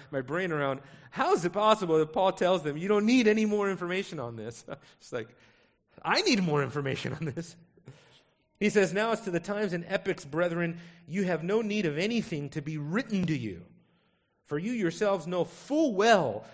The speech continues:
that the day of the Lord will come just as a thief in the night." Now, remember, in the context, in verses three and four and five, he goes on to talk about the fact that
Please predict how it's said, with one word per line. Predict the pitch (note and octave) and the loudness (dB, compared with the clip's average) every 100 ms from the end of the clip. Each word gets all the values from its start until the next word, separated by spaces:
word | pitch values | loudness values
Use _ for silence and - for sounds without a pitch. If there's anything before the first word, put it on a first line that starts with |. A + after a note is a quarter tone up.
| - | -8
that | D#3 D3 | -4 -2
the | |
day | - G#3+ | 2 4
of | A3+ | 4
the | D#3+ | 4
Lord | F3 F#3 D3 | 2 2 2
will | C3 | -2
come | - F3+ C3+ | -4 -4 -2
just | E3+ D3 | -6 -6
as | A#2 | -12
a | |
thief | - - | -12 -12
in | B2+ | -10
the | B2 | -8
night." | C3 A#2 | -8 -4
Now, | D#3 D#3 - - - - _ _ _ _ - | 2 2 2 -10 -20 -20 _ _ _ _ -6
remember, | D3+ F#3 G3+ C3 B2 | 0 2 2 0 -2
in | D#3+ F3+ | -4 -6
the | |
context, | - F#3+ F#3+ C#3+ B2+ - - | -4 -4 -4 -4 -6 -6 -12
in | B2 | -8
verses | C3+ A#2+ - | -6 -8 -14
three | - D3+ D#3 | -10 -8 -6
and | C3 | -8
four | D3+ C#3+ | -6 -8
and | B2+ | -6
five, | D3+ C#3+ B2 - - | -4 -4 -4 -10 -16
he | C#3 | -10
goes | C3+ C3+ | -4 -4
on | D#3 E3 | -2 -4
to | C#3+ | -4
talk | D#3+ E3+ | -4 -4
about | C3+ C3+ A#2 | -2 -4 -4
the | A#2+ | -8
fact | D#3+ D#3+ | -4 -4
that | D#3+ | -4